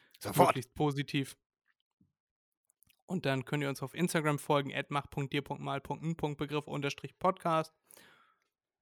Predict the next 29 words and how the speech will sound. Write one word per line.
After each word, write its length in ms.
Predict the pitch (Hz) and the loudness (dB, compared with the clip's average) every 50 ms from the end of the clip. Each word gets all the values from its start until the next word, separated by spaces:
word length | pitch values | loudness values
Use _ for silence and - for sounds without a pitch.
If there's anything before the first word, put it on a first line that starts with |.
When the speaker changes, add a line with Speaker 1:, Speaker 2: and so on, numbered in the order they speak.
| _ _ | _ _
Speaker 2:
Oder 520 | 147 147 143 143 143 139 135 131 127 - _ _ _ _ _ | 2 4 4 4 2 2 0 0 -4 -8 _ _ _ _ _
mir 320 | 151 151 151 151 147 143 - | -2 2 4 4 4 2 2
unter 400 | - 139 135 131 135 131 127 127 | 0 -2 0 0 0 0 0 -4
krypto 440 | - - - - 170 - 160 151 143 | -6 -2 -2 -2 2 4 4 4 4
punkt 440 | - - - 139 131 127 - - _ _ | 2 0 0 0 0 0 -4 -10 _ _
couch, 420 | - 165 170 175 170 - - - | 4 6 6 6 4 0 -6 -2
K 240 | - 160 156 156 151 | 0 2 2 4 2
Y 540 | 143 147 147 - - 147 143 139 139 139 135 - - | 2 0 -2 -2 -4 -2 -2 0 0 -2 -4 -8 -4
P 180 | - 156 143 139 | -2 0 0 0
T 260 | - - - 143 139 | -2 -2 -2 -2 -2
O 380 | 131 - 143 139 139 139 135 135 - _ | 0 0 0 2 2 2 0 -2 -8 _
punkt 360 | - 151 143 139 131 - - | -2 0 0 0 -2 -6 -4
C 180 | - 170 160 143 | -2 0 2 2
O 60 | 143 | 2
U 160 | 143 147 151 147 | 0 0 -2 -4
C 240 | - - 147 139 | -4 -2 -2 2
H 280 | 139 170 190 214 220 - _ - - - _ _ _ _ _ _ | 6 6 6 6 4 0 _ -20 -20 -20 _ _ _ _ _ _
oder 440 | _ 156 156 147 147 143 139 139 - - | _ 4 4 6 6 4 4 2 0 0
at 260 | 139 139 139 - - - _ _ | 0 0 0 -2 -8 -16 _ _
B 220 | 156 156 147 120 | 4 4 6 6
L 260 | 131 147 147 147 143 - | 4 4 4 4 2 0
O 220 | - 143 143 143 | 0 2 2 2
C 280 | 139 - - - 156 143 | 2 0 -2 -2 -2 -2
K 240 | - - 147 143 135 | 0 0 0 0 2
L 220 | 139 143 147 147 | 0 0 -2 -2
I 180 | 147 156 151 135 | -4 -4 -4 -2
N 220 | 135 139 135 131 - | -2 -2 -2 -4 -4
K 200 | - 147 143 143 | -2 0 0 0
unterstrich 760 | 131 151 156 180 180 185 175 - - - - 165 165 160 - | 0 2 2 4 4 4 4 4 0 0 2 2 2 0 -4